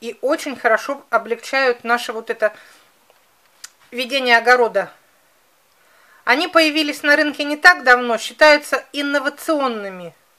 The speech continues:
Они не только обеззараживают грунт, семена, но и соединяют в себе нужные функции,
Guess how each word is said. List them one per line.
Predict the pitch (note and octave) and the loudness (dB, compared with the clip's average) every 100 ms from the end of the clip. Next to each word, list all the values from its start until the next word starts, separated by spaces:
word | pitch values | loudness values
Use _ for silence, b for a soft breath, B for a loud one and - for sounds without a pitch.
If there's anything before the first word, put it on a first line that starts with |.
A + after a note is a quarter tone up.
| _ b b b b | _ b b b b
Они | A#3+ C#4+ | -2 0
не | D4 | -4
только | D4+ E4+ D4+ C4 | -2 -2 2 2
обеззараживают | A#3 A#3+ A3+ B3 E4+ F#4 B3+ A#3 A3 - - | 2 -2 4 8 8 6 0 -6 -6 -12 -16
грунт, | G3+ C4 D#4 D4 - | -6 -2 -2 -4 -10
семена, | - C#4 B3+ A#3+ B3+ B3 b b b | -10 -6 -4 0 2 0 b b b
но | A#3 C4+ | -6 -4
и | |
соединяют | D4 D#4+ C#4+ D4 D#4 D4+ C#4+ | -2 -2 -2 0 4 4 2
в | |
себе | - B3 C#4 C4+ b b | -6 -10 -8 -8 b b
нужные | A#3+ D#4 D4+ C4+ C4 | -8 -6 -6 -6 -6
функции, | B3 E4+ F4+ F4+ - - G#3 F#3+ | -6 -8 -8 -12 -12 -8 -6 -8